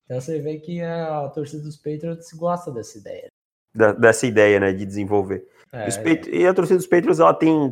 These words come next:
Speaker 2: querendo ou não, pode estar no inconsciente dela, mas ela tem essa esperança de achar mais um quarterback, um grande quarterback no meio do draft.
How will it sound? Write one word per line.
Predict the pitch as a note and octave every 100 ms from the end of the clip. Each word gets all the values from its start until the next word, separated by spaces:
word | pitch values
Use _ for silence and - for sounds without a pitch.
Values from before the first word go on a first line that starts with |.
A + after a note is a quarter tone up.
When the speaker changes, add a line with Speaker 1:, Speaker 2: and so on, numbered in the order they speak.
| -
Speaker 2:
querendo | D#3+ F3+ E3
ou |
não, | D3+ D#3+ F#3 E3
pode | D3 D#3 D3
estar | - D3+
no | D3+
inconsciente | D3 C#3+ C3+ - C3 C3
dela, | G#2 A#2+ C3+ C3+ _ _ _
mas | - G#2+
ela | B2+
tem | B2+ B2
essa | A#2+ B2+
esperança | - - B2+ A#2+ A#2+ A#2+ B2
de | G2+ A2
achar | A2 A#2 A2
mais | A2+ A2
um | A2+
quarterback, | B2 A#2 G#2+ G#2+ G2+ A#2
um |
grande | G#2 A#2+ A2+ G#2+
quarterback | A#2 A2 G#2+ G2+
no | A2
meio | G#2+ G2+
do | G2
draft. | F2+ G2 F#2+ - -